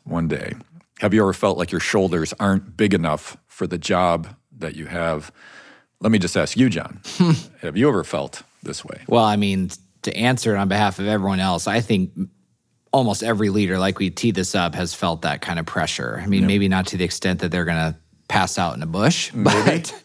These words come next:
Speaker 1: maybe.
Speaker 2: but, but probably pretty close. And so for me, yeah,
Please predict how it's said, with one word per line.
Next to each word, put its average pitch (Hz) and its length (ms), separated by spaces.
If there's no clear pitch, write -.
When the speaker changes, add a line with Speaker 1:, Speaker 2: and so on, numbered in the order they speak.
Speaker 1:
maybe. 113 260
Speaker 2:
but, 160 420
but 131 200
probably 147 340
pretty 131 280
close. 92 440
And 95 160
so 104 180
for 110 160
me, 110 400
yeah, 110 480